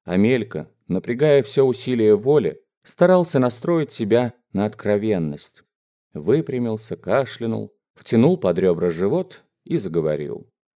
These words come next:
«Вот в чем дело, товарищ Краев». Вслушиваясь в свои слова, он удивлялся своей прошлой жизни, которая в пересказе теперь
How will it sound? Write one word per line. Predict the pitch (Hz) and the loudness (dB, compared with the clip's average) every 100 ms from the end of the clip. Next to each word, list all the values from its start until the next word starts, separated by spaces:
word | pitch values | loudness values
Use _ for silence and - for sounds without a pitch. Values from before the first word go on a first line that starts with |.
| _ _ _ | _ _ _
«Вот | - 117 | -4 -4
в | - | -4
чем | - 113 101 | -4 0 0
дело, | 104 80 76 | 0 -4 -4
товарищ | 85 82 80 - | -6 -4 -6 -8
Краев». | - 90 73 67 - _ _ _ _ _ - | -10 -10 -10 -14 -20 _ _ _ _ _ -12
Вслушиваясь | - 123 135 - 113 110 | -2 2 2 2 0 -2
в | - | -4
свои | 101 104 107 | 0 0 0
слова, | - 95 107 139 - _ _ _ - | -2 0 2 0 -4 _ _ _ 0
он | 127 | 4
удивлялся | 143 156 202 190 165 | 4 6 6 6 2
своей | - 139 135 | 4 6 6
прошлой | 139 165 - 123 117 | 4 0 0 -2 -2
жизни, | 87 87 80 76 76 _ | -2 -4 -4 -6 -8 _
которая | - 82 101 92 | -10 -4 -2 -2
в | - | -4
пересказе | 104 110 - 151 110 | -4 -4 -2 -2 -2
теперь | 87 85 117 113 - | -4 -2 -2 -2 -6